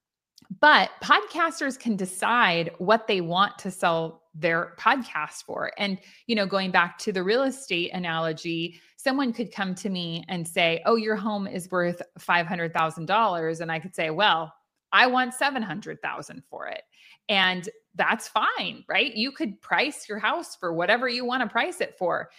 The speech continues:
Now, will there be a buyer for that house at that price? Maybe not. And so I feel like it's the same thing with the podcast. You know, I've had some shows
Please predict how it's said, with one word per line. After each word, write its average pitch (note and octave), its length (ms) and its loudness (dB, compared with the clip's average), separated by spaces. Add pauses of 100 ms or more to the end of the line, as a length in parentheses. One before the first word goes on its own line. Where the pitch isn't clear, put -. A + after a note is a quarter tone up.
(160)
Now, G3+ 280 0 (100)
will A3 240 2
there F#3+ 180 0
be F3 180 -2
a D#3 60 2
buyer F#3 640 -2
for D#4 240 -4
that D#4+ 420 -4
house F4+ 360 -2
at - 120 0
that C4+ 260 4
price? B3+ 360 0
Maybe G3+ 300 -2
not. F#3+ 400 -2 (140)
And G3 180 -4
so A3 200 0
I - 340 -16
feel D4 120 -2
like D4 140 0
it's B3+ 160 -6
the G#3 140 -4
same F#3 320 -4
thing E3+ 260 -8
with E3 140 -8
the E3+ 80 -6
podcast. D#3+ 580 -4
You F#3+ 80 -6
know, F3 80 -2
I've F3+ 120 -2
had F#3 220 0
some F#3 160 -6
shows E3 480 -2